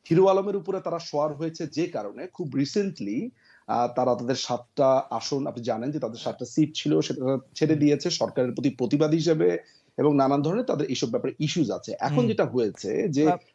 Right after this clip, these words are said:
Speaker 1: তারা এক ধরনের শ্যাডো, আমি যেটা বলতে চাই যে এক ধরনের, আহ, শ্যাডো তারা ইলেকশন করেছে। শ্যাডো ইলেকশনটা কি? ধরা যাক আওয়ামী লীগের বিরুদ্ধে এখন যেই দাঁড়াবে, indirectly বা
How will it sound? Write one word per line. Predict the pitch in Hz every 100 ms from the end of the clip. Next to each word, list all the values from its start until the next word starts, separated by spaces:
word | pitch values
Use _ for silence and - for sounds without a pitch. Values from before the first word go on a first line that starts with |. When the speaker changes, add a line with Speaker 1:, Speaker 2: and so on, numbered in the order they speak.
| _
Speaker 1:
তারা | 139 160 -
এক | 135 135
ধরনের | 120 156 175 196 185
শ্যাডো, | - - 170 190 113 110 170 -
আমি | 135
যেটা | 143 160
বলতে | 151 151 147
চাই | 165 220
যে | 269
এক | 123 120
ধরনের, | 151 202 240 - _ _ -
আহ, | 127 -
শ্যাডো | - - - 175 190 240 233
তারা | - 160 160 170
ইলেকশন | 160 160 143
করেছে। | 117 101 117
শ্যাডো | 170 165
ইলেকশনটা | 185 180 180 185
কি? | - 180 269 _ _ 127
ধরা | 113 175 233
যাক | 113 107 190 - -
আওয়ামী | 123 147 165
লীগের | 185 202 214 185
বিরুদ্ধে | 123 175 165 - 117 143 -
এখন | - - 165 160 _ -
যেই | 139 101 156 220 240
দাঁড়াবে, | 151 117 104 107 131 - _ _ _ _ -
indirectly | 220 254 180 160 143 147
বা | 175